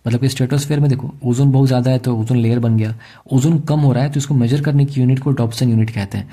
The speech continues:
एग्जाम में क्वेश्चन आ, आ जाए कि डॉब्सन यूनिट क्या है, तो ओजोन मेजर करने की, का यूनिट है, ठीक है, ये क्लियर हो गया आपका। बाकी ये फाइनल डिटेल्स, पोल-, पोलर वर्टेक्स वगैरह पीएचडी नहीं करनी, रिपोर्ट थोड़ी रिलीज करना है हमें, ठीक है, तो वो सब छोड़ देंगे। ये देखो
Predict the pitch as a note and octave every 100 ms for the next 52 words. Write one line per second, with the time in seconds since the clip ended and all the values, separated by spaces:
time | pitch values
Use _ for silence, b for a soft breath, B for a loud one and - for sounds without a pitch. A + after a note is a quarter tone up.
0 | B B A#2+ A#2 C3 C#3 C#3 C3+ C3+ C3
1 | - A#2+ C3+ C#3+ B2+ B2 C#3 C3 B2+ A#2
2 | D#3 D3 D#3+ C3+ C3+ B2+ B2+ B2+ D3+ C3
3 | A#2 B2 A2+ A2+ A2 F#3 F3+ B B B
4 | B _ _ _ - C3+ A2 A2 A2 A2+
5 | - - - C#3+ C#3 B B - B2 B2+
6 | B2 A2+ A2 A2 C3 B B B - B2+
7 | B2 C#3+ - C3+ C#3 C3 B2 C3 B2 C3
8 | C3 - - B2 B2 A#2+ C3 A#2+ A#2+ A#2
9 | B2 B2 A#2 B2 A2+ A#2 A2 B2+ A#2 A#2+
10 | B2 D#3+ C#3+ F3 C#3+ D3 B2 A2+ A2 G#2+
11 | B2+ D#3 A2 - B B - C3+ A2+ B
12 | B - C3 B2+ C3+ A2+ G#2 A2+ - b
13 | b b b C3+ C3+ C#3